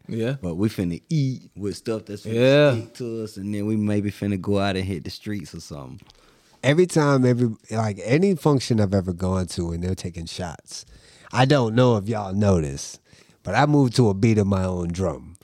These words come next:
Speaker 1: Yeah.
Speaker 3: I'm not finna take shots like y'all take
Speaker 1: Nah,
Speaker 3: shots.
Speaker 1: nah, nah.
Speaker 3: <laughs> God damn it. I'm
Speaker 1: Nah.
Speaker 3: finna, look, fill the cup up, fill the, fill the solo here.
Speaker 1: Yeah.
Speaker 3: And when y'all say shot,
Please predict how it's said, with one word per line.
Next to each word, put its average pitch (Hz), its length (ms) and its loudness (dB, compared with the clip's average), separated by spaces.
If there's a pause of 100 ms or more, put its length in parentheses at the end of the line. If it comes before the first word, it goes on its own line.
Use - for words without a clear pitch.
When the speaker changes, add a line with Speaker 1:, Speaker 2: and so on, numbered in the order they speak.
Speaker 1:
Yeah. 139 340 4 (160)
Speaker 3:
I'm 147 160 4
not 156 220 4
finna 127 240 4
take 131 340 2
shots 135 500 0
like 107 280 0
y'all 110 240 4
take 101 300 -2
Speaker 1:
Nah, 131 120 2
Speaker 3:
shots. 127 420 2
Speaker 1:
nah, 131 140 2
nah. 170 120 6 (340)
Speaker 3:
<laughs> - 0 - (200)
God 170 280 4
damn 185 180 6
it. 180 160 2
I'm 214 180 4
Speaker 1:
Nah. 226 60 -4
Speaker 3:
finna, 196 360 4 (280)
look, 151 340 4
fill 180 300 4
the 196 100 2
cup - 360 2
up, 123 260 0
fill 170 240 0
the, 156 160 -8
fill 170 180 0
the 190 100 -6
solo 135 720 2 (160)
here. 101 520 -2 (180)
Speaker 1:
Yeah. 120 320 2 (720)
Speaker 3:
And 127 260 2
when 127 120 0
y'all 151 240 2
say 165 260 0
shot, 170 540 0